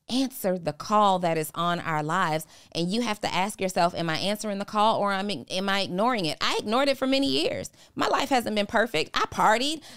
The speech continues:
I did things. I am incredibly grateful for my journey. You're, I have lived and I will continue to live.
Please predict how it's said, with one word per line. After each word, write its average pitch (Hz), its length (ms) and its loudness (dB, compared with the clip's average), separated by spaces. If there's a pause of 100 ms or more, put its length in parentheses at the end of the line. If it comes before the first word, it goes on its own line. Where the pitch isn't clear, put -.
I 277 120 2
did 233 280 2
things. 262 320 0 (200)
I 247 100 0
am 247 120 2
incredibly 269 520 0
grateful 233 340 2
for 208 180 0
my 196 140 2
journey. 202 340 2
You're, 175 160 0 (120)
I - 120 0
have 180 220 -4
lived 156 720 2 (200)
and 208 140 0
I 226 80 2
will 233 140 4
continue 233 600 2
to - 120 -2
live. 175 260 4